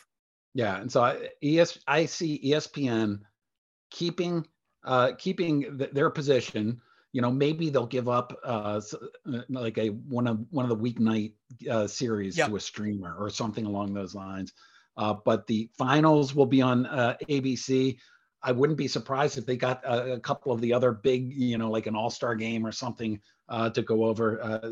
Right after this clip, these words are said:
Speaker 1: w-, w-, with E S P N or, or A B C as well.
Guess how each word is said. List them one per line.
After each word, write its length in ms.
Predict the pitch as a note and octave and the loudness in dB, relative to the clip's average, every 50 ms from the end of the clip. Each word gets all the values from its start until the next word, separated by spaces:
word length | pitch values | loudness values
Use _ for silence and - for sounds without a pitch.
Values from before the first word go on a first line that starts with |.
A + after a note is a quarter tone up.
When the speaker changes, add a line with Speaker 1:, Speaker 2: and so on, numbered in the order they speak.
| A2+ - - | -10 -8 -8
Speaker 1:
w-, 160 | B2+ B2+ - | -8 -8 -8
w-, 300 | - C3+ - - B2+ B2+ - | -6 -8 -6 -4 -4 -4 -2
with 180 | C3+ A#2 - | -4 -6 -4
E 140 | B2+ A2+ A2 | -2 -2 0
S 120 | A2 G#2+ - | -2 -2 -4
P 160 | - C3+ A#2+ | -6 -6 -2
N 220 | A#2 A2+ A2 A2+ | 0 2 2 2
or, 180 | G#2 G#2 G#2+ A2+ | 2 0 -4 -4
or 260 | - C#3 A#2+ A2 A2+ _ - | -2 -2 -2 -2 -2 _ -6
A 120 | C#3+ A#2+ A2 | -4 -4 -2
B 100 | A#2 A2 | -2 -4
C 240 | - - A2+ A2 A2 | -4 -4 -2 -2 -2
as 120 | G#2 G2 | -2 -2
well. 320 | A2 G#2+ A2 A2+ A2 G#2 | -2 0 0 0 0 -2